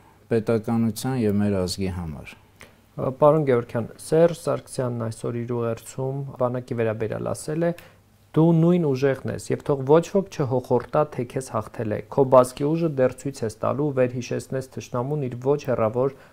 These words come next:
Speaker 2: ամոթալի անցյալը»։ Այսինքն՝ պատերազմը դեռ ավարտված չէ։
Speaker 1: Գիտեք, եթե ինչ-որ դեռ իլյուզիաներով տարապա-, ը,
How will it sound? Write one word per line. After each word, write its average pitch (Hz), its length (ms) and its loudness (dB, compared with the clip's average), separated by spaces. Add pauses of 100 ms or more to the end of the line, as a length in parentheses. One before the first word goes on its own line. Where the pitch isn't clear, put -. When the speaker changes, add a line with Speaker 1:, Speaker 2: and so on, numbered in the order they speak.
(120)
Speaker 2:
ամոթալի 123 680 0
անցյալը»։ 113 500 -6 (340)
Այսինքն՝ 143 500 -6
պատերազմը 120 580 0
դեռ 117 200 2
ավարտված 110 520 -4
չէ։ 135 180 -6 (800)
Speaker 1:
Գիտեք, 170 360 -2
եթե 139 300 0
ինչ-որ 139 480 0 (1400)
դեռ 127 300 2 (100)
իլյուզիաներով 123 800 2
տարապա-, 110 480 2
ը, 120 180 0